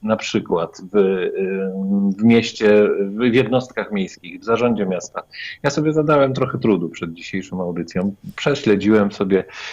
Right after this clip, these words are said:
oficjalne dane, y, Urzędu Miasta. E, takie oczywiste rzeczy jak, e, mm, zarząd miasta.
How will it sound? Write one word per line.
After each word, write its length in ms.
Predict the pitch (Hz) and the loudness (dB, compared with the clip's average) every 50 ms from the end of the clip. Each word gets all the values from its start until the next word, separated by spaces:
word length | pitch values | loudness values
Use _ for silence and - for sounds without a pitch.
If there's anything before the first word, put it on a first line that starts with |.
| - - - _ _ - | -16 -16 -18 _ _ -4
oficjalne 640 | 98 104 - - 131 117 - 107 101 107 104 101 98 | -4 -2 -2 -2 -2 0 2 2 2 2 0 -2 -2
dane, 560 | 92 95 92 92 90 87 87 87 87 87 90 - 90 | 0 -2 -2 -2 -4 -6 -6 -6 -6 -6 -8 -8 -10
y, 520 | 90 87 87 90 87 87 90 85 82 76 - - | -12 -10 -10 -8 -8 -8 -8 -8 -10 -12 -12 -8
Urzędu 360 | - 104 98 98 98 92 92 | -4 -2 0 0 0 0 -2
Miasta. 560 | 90 87 85 - - - 101 104 117 127 127 - _ _ - - - _ _ _ _ _ - | -4 -6 -6 -6 -6 -2 -2 0 0 -2 -4 -10 _ _ -20 -20 -20 _ _ _ _ _ 2
E, 40 | 104 104 107 107 107 107 110 110 - - - - | 4 6 6 6 6 4 4 2 0 -2 -4 -2
takie 420 | - 131 - - 143 131 131 131 127 123 | -2 0 2 4 4 6 6 4 2 -2
oczywiste 640 | - 143 139 - - 127 135 156 151 - - 123 110 | -2 -2 -2 0 0 0 0 -2 -4 -2 0 0 0
rzeczy 340 | 110 113 110 - - 117 | 0 -2 -4 -4 -4 -2
jak, 400 | 110 107 104 107 - - - - _ - | 0 0 0 -2 -4 -8 -18 -20 _ -6
e, 40 | 110 107 107 104 104 104 104 104 101 101 98 98 - - - - - - - - - 214 | -2 0 2 2 4 4 6 6 6 6 4 2 0 -4 -8 -8 -8 -8 -8 -8 -8 -6
mm, 480 | 175 196 208 208 208 - 104 104 107 104 | -2 0 2 4 4 4 4 4 4 4
zarząd 360 | 104 120 110 110 98 95 - | 4 4 4 4 2 2 2
miasta. 400 | 98 85 78 - - - 73 - | 0 -2 -2 -2 -6 -10 -10 -10